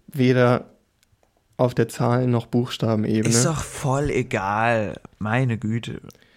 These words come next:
Speaker 2: Ist doch
Speaker 1: Ah, äh,
Speaker 2: egal.
Speaker 1: immerhin spricht's mal wer an.
Speaker 2: Spricht's mal wer an hier. Ist doch voll egal. Einfach, einfach gönnen. Einfach ein bisschen slacken, ein bisschen, ein bisschen viben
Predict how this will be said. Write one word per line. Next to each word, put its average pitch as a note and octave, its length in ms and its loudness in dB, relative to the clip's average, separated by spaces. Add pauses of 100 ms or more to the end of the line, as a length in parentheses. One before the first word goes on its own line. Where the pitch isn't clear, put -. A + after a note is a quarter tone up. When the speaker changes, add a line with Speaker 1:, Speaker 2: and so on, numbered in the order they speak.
(440)
Speaker 2:
Ist - 160 -4
doch D3+ 180 2
Speaker 1:
Ah, F#3+ 100 -4
äh, D3+ 80 -2
Speaker 2:
egal. D#3+ 640 4
Speaker 1:
immerhin G3+ 460 8
spricht's - 500 0
mal F#3+ 220 6
wer F3 200 4
an. E3 440 4
Speaker 2:
Spricht's - 640 -4
mal D3+ 220 0
wer D3 180 -2
an D3 200 -4
hier. A2 300 -6 (440)
Ist - 180 0
doch D3 100 4
voll A#2 480 -2
egal. D2 640 -6
Einfach, C#3+ 500 -2 (640)
einfach B2 440 -2
gönnen. A2+ 480 -2 (480)
Einfach C3+ 240 -4
ein C3+ 80 -2
bisschen B2+ 400 -4
slacken, A#2+ 800 -2
ein G#2 60 -2
bisschen, G#2 500 -4
ein - 880 -16
bisschen A2+ 340 -4
viben A2 540 0